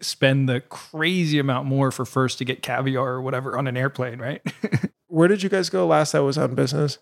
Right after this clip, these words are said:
Speaker 1: We went to New Jersey. We went, went business. Normally, we wouldn't do business for, like, a f-, flight that's, like, five hours or whatever, but
Speaker 2: Mm-hmm.
Speaker 1: we took the red eye.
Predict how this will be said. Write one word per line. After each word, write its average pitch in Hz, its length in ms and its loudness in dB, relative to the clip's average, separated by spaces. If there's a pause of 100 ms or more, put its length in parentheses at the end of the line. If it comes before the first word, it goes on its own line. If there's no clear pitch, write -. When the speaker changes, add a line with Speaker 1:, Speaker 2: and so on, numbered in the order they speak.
Speaker 1:
We 135 160 4
went 135 160 4
to 131 100 0
New 123 80 4
Jersey. 113 320 -4
We 113 120 -6
went, 143 280 -14
went 123 220 -8
business. 117 320 -10
Normally, 202 320 4
we 185 80 2
wouldn't 156 280 2
do 151 540 0
business 139 460 0
for, 123 280 0
like, 113 520 -4
a - 80 -10
f-, - 200 -12 (400)
flight 117 380 0
that's, 113 180 -4
like, 117 200 -6
five 110 300 -4
hours 127 300 -2
or 160 120 -4
whatever, 185 320 -4
but 139 240 10
Speaker 2:
Mm-hmm. 131 60 2 (380)
Speaker 1:
we 139 80 -4
took 147 140 4
the 135 100 2
red 117 200 2
eye. 104 240 -4